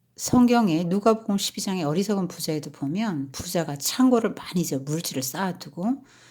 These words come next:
굉장히 안심하고 기뻐하죠. 그 물질을, 물질이 자신의 그 안-, 아, 그 안전을 담보한다고 믿기 때문에, 어,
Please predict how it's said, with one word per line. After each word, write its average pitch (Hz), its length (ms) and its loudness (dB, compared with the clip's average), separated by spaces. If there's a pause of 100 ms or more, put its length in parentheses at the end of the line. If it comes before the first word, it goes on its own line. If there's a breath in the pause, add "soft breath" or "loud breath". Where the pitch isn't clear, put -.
(200 soft breath)
굉장히 208 460 4
안심하고 143 640 -2
기뻐하죠. 143 960 -8 (600 soft breath)
그 - 140 -4
물질을, 226 1160 4 (360)
물질이 233 400 4
자신의 185 560 0
그 151 300 -10
안-, 190 540 4 (340)
아, - 100 -14 (240)
그 - 420 -14 (640)
안전을 185 480 6
담보한다고 175 640 2
믿기 202 340 -2
때문에, 147 680 0 (680 soft breath)
어, 143 220 -14